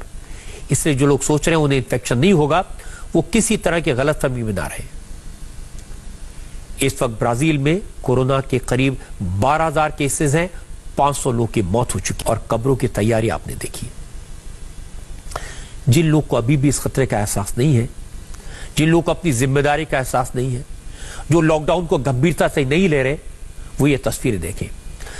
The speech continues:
ब्राजील में तो कम से कम कोरोना से मरने वालों को कब्र नसीब हो रही है,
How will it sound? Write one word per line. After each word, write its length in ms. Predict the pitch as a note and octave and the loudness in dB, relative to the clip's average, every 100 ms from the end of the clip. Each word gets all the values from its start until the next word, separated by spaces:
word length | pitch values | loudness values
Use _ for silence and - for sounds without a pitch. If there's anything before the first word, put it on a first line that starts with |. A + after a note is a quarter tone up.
| - - B2 | -12 -2 4
ब्राजील 380 | D#3+ D3 G#3+ F#3+ | 4 4 4 4
में 140 | G3 | 4
तो 140 | G3+ | 4
कम 280 | F#3+ D#3+ D#3 | 2 2 0
से 140 | C#3+ E3+ | -2 2
कम 240 | G3+ G#3 | 2 2
कोरोना 420 | - D#3 D#3+ E3+ | 2 2 4 2
से 160 | E3+ D#3+ | 2 0
मरने 320 | C3+ C#3+ D3+ | 2 2 4
वालों 240 | C#3 D3 | 4 2
को 120 | D#3 D#3 | 2 0
कब्र 320 | - D#3 E3+ | 0 0 2
नसीब 340 | D#3 C#3+ E3 | 2 2 4
हो 80 | D3 | 4
रही 180 | D3+ C3 | 4 2
है, 120 | F2+ | 0